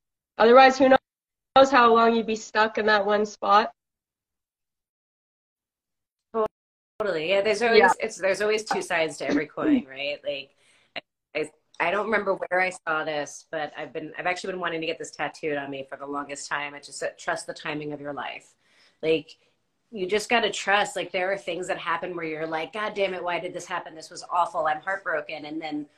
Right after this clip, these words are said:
Speaker 2: four years later, you're like,
Speaker 1: Yeah.
Speaker 2: "Oh, that had to happen. Otherwise, it wouldn't
Speaker 1: Yeah,
Speaker 2: be
Speaker 1: for
Speaker 2: where I'm
Speaker 1: sure.
Speaker 2: at now."
Speaker 1: Even with, like, some people treating you not right and whatever, it's like, well, you're not gonna take it.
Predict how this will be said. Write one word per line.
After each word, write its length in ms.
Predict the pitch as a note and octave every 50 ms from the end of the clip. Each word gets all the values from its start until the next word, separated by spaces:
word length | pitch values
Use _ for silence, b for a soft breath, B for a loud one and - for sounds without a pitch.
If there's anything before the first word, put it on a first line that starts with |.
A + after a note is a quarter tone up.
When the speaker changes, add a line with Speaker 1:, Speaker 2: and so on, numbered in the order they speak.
| _ _ _
Speaker 2:
four 320 | - - - A3 G#3+ G#3+
years 320 | G#3+ G#3 G3 F#3 F3+ - E3
later, 480 | F3 F#3 F#3+ G3 G3 F#3+ D#3+ D3+ D3
you're 100 | D3 -
like, 520 | - - _ - - G#3+ G#3+ G3+ A3 A#3 A#3
Speaker 1:
Yeah. 140 | G#3+ F#3+ -
Speaker 2:
"Oh, 180 | - D3+ - - _ _ _ _ _ -
that 180 | G#3+ A3 -
had 320 | - - - G3+ G3 G3+ G3
to 60 | -
happen. 640 | E3+ - F3+ D#3+ D3 - - D3+ C#3+ C3+ C#3 C3+ C#3 C3+ _ _ _ _ _ -
Otherwise, 400 | F#3+ F#3+ G3 G3 F#3+ F#3 F3+ F3
it 340 | - _ _ _ _ _
wouldn't 160 | F#3+ F#3+ F#3+ F#3
Speaker 1:
Yeah, 200 | F#3+ G3 F#3+ F#3
Speaker 2:
be 360 | F3+ F3 F3 E3+ E3 D#3 D#3 -
Speaker 1:
for 120 | G#3 G#3+ G#3 - - F#3
Speaker 2:
where 140 | F3 E3+ E3+
I'm 60 | E3
Speaker 1:
sure. 220 | F#3 G#3+ A#3 A3+ F#3+
Speaker 2:
at 60 | F#3
now." 400 | C#3+ C#3 C3+ B2 C3 B2+ - _ _ _
Speaker 1:
Even 340 | - C4 B3 C#4 D4 D4 D4
with, 220 | C#4 C4+ C#4 C#4 C4+
like, 220 | C#4 C4 B3+ A#3+ - - _ _ _ _ _ -
some 340 | - - B3+ B3 B3 B3+
people 460 | B3 - B3+ B3 B3+ B3 C4 A#3+ A#3+ A#3+
treating 460 | A#3+ - - A#3 A#3+ A#3+ A3 - B3+
you 320 | B3 B3 A#3+ A#3+ A#3+ A#3+
not 300 | A#3 A3+ A3 A3 G#3+ - G#3
right 300 | G#3+ G#3 G#3+ A3 A3 A3
and 140 | A3 A3
whatever, 460 | G#3+ G#3+ G#3 G#3+ G#3+ A3 A3 A3 A3 G#3+
it's 200 | G3+ G3+ - -
like, 260 | A3 G#3 G3+ G3+ - - _ _ _ _ _ _
well, 140 | A3+ A3+ A3
you're 180 | A3 A3 A3+ A3
not 220 | A3 A3+ A3 A3
gonna 200 | A3 G#3+ G3+ G3
take 280 | - - G#3+ G3+ G#3+ - _
it. 520 | A3 G#3+ G#3+ G3+ G3 F#3+ G3 G3 F#3 -